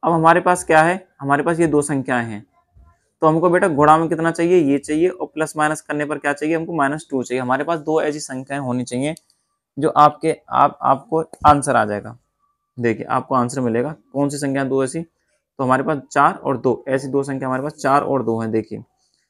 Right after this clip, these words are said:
जैसे माइनस के चार एक्स और गुणा हमारे पास टू एक्स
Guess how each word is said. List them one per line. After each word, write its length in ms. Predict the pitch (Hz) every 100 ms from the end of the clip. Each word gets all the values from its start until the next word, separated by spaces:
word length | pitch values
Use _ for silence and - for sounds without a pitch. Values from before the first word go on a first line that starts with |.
| _
जैसे 180 | 123 143
माइनस 280 | 131 135 131
के 80 | 139
चार 260 | 139 135
एक्स 300 | 151 160 - _ _ _ _ -
और 100 | 131
गुणा 200 | 131 143
हमारे 220 | 139 131 135
पास 240 | 156 -
टू 140 | 139 113
एक्स 300 | 101 -